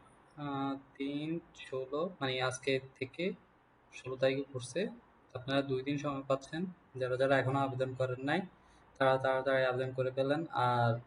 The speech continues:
আমার চ্যানেলে কীভাবে আবেদন করতে হয় বা, আহ, কারো যদি সমস্যা, সেলফি আপলোড করার সমস্যা থাকে বা কেউ যদি, আহ, সেলফি আপলোড করার আগে আবেদন প্রক্রিয়াটা শেষ করে ফেলেন, তাহলে কীভাবে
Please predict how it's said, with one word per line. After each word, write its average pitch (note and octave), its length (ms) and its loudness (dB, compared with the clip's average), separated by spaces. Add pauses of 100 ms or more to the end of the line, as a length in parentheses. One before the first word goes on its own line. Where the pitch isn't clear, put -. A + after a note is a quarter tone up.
আমার C3+ 220 0
চ্যানেলে C#3 540 0 (560)
কীভাবে C3+ 320 6
আবেদন C3 400 6
করতে C#3 260 -6
হয় C3+ 300 4
বা, B2+ 300 0 (460)
আহ, C3+ 300 0
কারো B2+ 160 2
যদি C3 220 -2
সমস্যা, C3 560 -2
সেলফি C3 460 0
আপলোড B2+ 300 -2
করার C3+ 240 0
সমস্যা C3+ 420 -4
থাকে C#3 320 -6 (640)
বা C3 100 4
কেউ C3 200 2
যদি, C#3 360 2
আহ, - 280 -4 (220)
সেলফি C3+ 340 0
আপলোড C#3+ 360 0
করার C#3+ 200 4
আগে C3 240 4
আবেদন C3 460 4
প্রক্রিয়াটা C3+ 460 -4
শেষ A#2+ 220 -2
করে C#3 160 0
ফেলেন, C#3+ 300 0
তাহলে B2+ 260 0
কীভাবে B2+ 280 -2